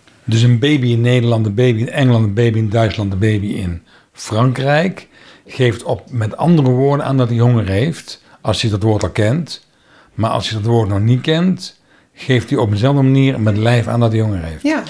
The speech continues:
Speaker 2: ons lichaam is generiek daarin. En, en ook evolutionair gezien, in ons D N A,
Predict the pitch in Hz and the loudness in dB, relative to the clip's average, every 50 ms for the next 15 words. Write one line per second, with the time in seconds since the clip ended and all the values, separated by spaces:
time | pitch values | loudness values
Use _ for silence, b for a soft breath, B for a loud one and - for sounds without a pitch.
0 | - - - 214 202 - 220 233 - - 196 190 185 - - - 190 185 175 170 | -16 -16 -16 -14 -10 -6 -6 -6 -4 -2 -2 -2 -2 -2 -2 -2 -2 0 0 -2
1 | 240 247 247 - 165 165 165 156 156 160 233 285 185 180 185 - 196 196 202 196 | -2 -4 -4 -4 -4 -4 -4 -4 -4 -6 -6 -4 -4 -4 -4 -2 -2 -2 -2 -4
2 | 196 - 220 202 196 208 196 196 196 - 202 185 185 220 262 254 190 180 156 170 | -4 -4 -4 -2 0 0 0 -2 -2 0 0 0 0 0 0 0 0 0 0 0
3 | 175 202 226 226 - - 196 185 185 180 165 170 185 185 180 180 190 202 208 180 | 0 0 -2 -4 -6 -4 -4 -2 0 0 0 0 0 0 2 2 0 0 0 -2
4 | 175 220 | -4 -4